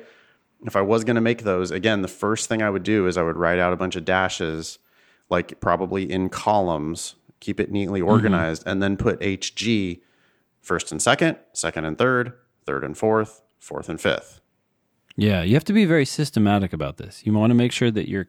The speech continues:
Speaker 2: covering all your potential options for H G, but nothing more.
Speaker 1: Yeah, I don't want, I just don't want these diagrams, like, flying all over the place, all over the page, everywhere. <laughs> You know,
Speaker 2: Yeah,
Speaker 1: like,
Speaker 2: or
Speaker 1: 'cause let's, let's, we're gonna build a starting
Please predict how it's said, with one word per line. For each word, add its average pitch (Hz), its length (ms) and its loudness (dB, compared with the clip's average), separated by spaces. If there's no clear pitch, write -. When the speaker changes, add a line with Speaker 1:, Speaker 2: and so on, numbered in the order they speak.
Speaker 2:
covering 104 540 0
all 110 540 2
your 107 140 -2
potential 101 420 -4
options 92 460 -2
for - 120 -10
H 87 280 -6
G, 90 360 0
but 101 260 2
nothing 98 240 -2
more. 98 380 -2
Speaker 1:
Yeah, 120 180 4
I 131 80 4
don't 170 220 2
want, 170 240 0
I 143 80 2
just 156 180 -4
don't 165 140 0
want 165 160 0
these 135 160 0
diagrams, 104 580 0
like, 85 160 -2
flying 95 400 -2
all 92 260 0
over 92 200 0
the - 80 -14
place, 82 480 -2
all 82 240 -2
over 82 180 -4
the - 80 -8
page, 69 400 -6
everywhere. 58 400 -6
<laughs> - 40 -20
You 107 60 2
know, 104 140 6
Speaker 2:
Yeah, 131 180 6
Speaker 1:
like, 135 160 4
Speaker 2:
or 135 200 2
Speaker 1:
'cause 151 200 2
let's, 160 440 -2
let's, 165 280 0
we're 151 180 2
gonna 175 180 4
build 147 300 2
a 117 60 0
starting 123 720 -2